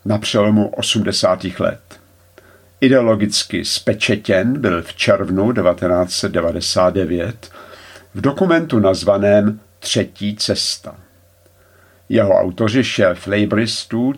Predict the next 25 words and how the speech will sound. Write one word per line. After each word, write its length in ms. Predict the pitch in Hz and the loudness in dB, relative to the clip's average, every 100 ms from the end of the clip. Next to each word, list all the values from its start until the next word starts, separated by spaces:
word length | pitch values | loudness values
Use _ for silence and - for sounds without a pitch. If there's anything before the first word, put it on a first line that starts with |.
| - | -2
Tony 300 | 98 87 85 | -2 -2 -6
Blair 480 | 92 90 85 95 127 - - - _ _ | -6 -6 -6 -8 -10 -14 -20 -20 _ _
a 120 | - 87 | -10 0
německý 540 | 110 120 - - 120 | 4 4 2 -2 0
kancléř 840 | 104 90 92 - 98 95 104 - | 0 0 -2 0 4 4 2 -2
Gerhard 480 | 123 104 85 90 82 | 0 0 0 -4 -4
Schröder, 760 | - - 87 85 87 98 110 110 - - - _ - | -6 -4 -4 -4 0 2 0 -4 -18 -20 -20 _ -6
v 40 | |
něm 260 | 101 120 120 | 0 2 2
nepopsali 640 | 147 185 185 - 131 98 87 | 0 -2 -4 0 0 0 -2
nic 420 | 90 170 214 104 | 0 0 0 -2
menšího 840 | 92 85 - 101 90 87 87 151 - _ - - - | -2 -2 -4 -4 0 0 0 -6 -14 _ -20 -20 -8
než 240 | 101 156 - | -2 -2 0
svou 220 | 170 156 | -2 0
kapitulaci 800 | 143 139 127 127 127 107 - 117 | -2 -2 -2 2 2 0 0 -2
před 280 | - 131 107 | -2 -4 -2
globalizací. 960 | 104 107 101 - - - - - - - - _ _ _ _ _ _ _ _ _ _ _ _ _ _ - - - - | 0 2 2 0 -6 -12 -12 -12 -14 -20 -20 _ _ _ _ _ _ _ _ _ _ _ _ _ _ -20 -20 -20 -8
Podle 200 | - 131 | 0 4
jejich 280 | 131 180 - | 4 4 4
názoru 500 | 117 127 127 156 160 | 4 4 2 0 0
totiž 400 | 143 110 117 87 | -2 0 0 0
globalizaci 800 | 110 104 107 107 107 107 - 104 | 0 4 4 2 0 0 0 -4
nelze 520 | 95 95 95 92 107 | 0 0 0 -2 -4
politicky 640 | 104 87 85 85 - - - | -2 -6 -6 -10 -10 -8 -6
ovlivnit. 760 | 90 101 98 - - - - | -4 -4 -4 -6 -12 -18 -20